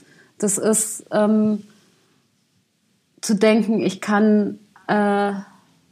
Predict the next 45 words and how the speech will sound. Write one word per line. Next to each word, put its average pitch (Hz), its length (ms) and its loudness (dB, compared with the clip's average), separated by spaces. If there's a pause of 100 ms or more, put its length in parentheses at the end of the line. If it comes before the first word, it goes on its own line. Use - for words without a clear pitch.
(600)
s-, - 200 -12
alles 208 300 0
scha-, 233 240 0
äh, 196 320 0
schaffen, 226 480 4
was 220 180 0
ich 214 200 -4
mir 214 120 2
da 202 180 2
aufgetischt 285 540 -4
habe. 285 260 2
Und 214 160 2
das - 100 -12
andere 202 340 2
ist 175 300 -2
mein 190 160 2
Zeitmanagement. 277 760 0 (640)
Also 208 280 4
ich - 200 -4
bin 233 200 4
so 254 180 4
dankbar, 247 640 0
dass 214 160 -6
meine 208 180 -2
besten 214 420 -2
Freunde 214 460 -2
in 196 180 0
meinem, 202 400 0 (560)
in 202 220 2
meinem 208 300 4
Leben 220 520 2
mich 214 260 -2
so 226 180 0
nehmen, 226 640 0
wie 220 160 0
ich 202 160 -6
bin, 233 180 4
weil 196 140 4
ich 190 120 -4
in 202 120 0
meiner 190 240 2
völlig 226 520 2
eigenen 190 380 2
Zeitzone 190 560 0
lebe. 175 420 -2